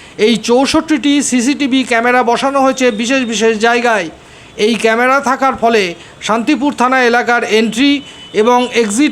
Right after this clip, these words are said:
পয়েন্টগুলিতে ভালোভাবে নজরদারি চালানো যাবে। শুধু তাই নয়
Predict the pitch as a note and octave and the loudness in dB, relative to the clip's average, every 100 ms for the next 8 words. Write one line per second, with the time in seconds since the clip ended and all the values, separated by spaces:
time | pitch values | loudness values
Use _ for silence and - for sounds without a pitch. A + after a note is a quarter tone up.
0 | - C4 C4 C4 C4 C4 A#3+ A3 F3+ F#3 | 0 0 2 0 0 0 2 2 2 0
1 | B3 C4 C4 A#3+ A3 A3 A3+ C4+ A#3+ B3+ | 2 2 2 2 2 2 2 0 2 0
2 | B3 G#3+ A3+ A#3 A#3 A3+ A#3 A3+ F3 - | 0 0 2 2 2 2 2 2 0 -4
3 | - - - A3 B3+ B3+ C4+ C4 G#3 D#3 | -18 -12 -4 -2 0 0 0 2 0 -2